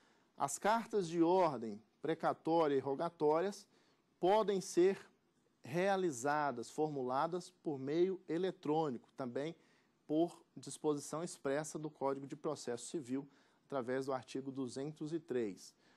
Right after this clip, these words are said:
No âmbito da Justiça do Trabalho, é importante informar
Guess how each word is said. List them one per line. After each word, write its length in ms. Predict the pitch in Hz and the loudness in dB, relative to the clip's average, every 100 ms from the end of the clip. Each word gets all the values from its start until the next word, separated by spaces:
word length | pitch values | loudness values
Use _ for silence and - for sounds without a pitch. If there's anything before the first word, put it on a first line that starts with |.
| _ - | _ 0
No 200 | 170 190 | 4 6
âmbito 420 | 262 214 180 175 | 4 2 0 0
da 240 | 156 165 | 2 0
Justiça 500 | 151 143 - 135 135 | 0 -6 -4 -4 -4
do 100 | 123 | -8
Trabalho, 600 | 110 147 139 147 185 156 | -8 -8 -2 0 2 0
é 60 | 127 | -4
importante 560 | 127 135 113 117 117 147 | -4 -6 -8 -12 -16 -14
informar 640 | 147 175 131 151 180 - | -6 -6 -2 -2 -2 -6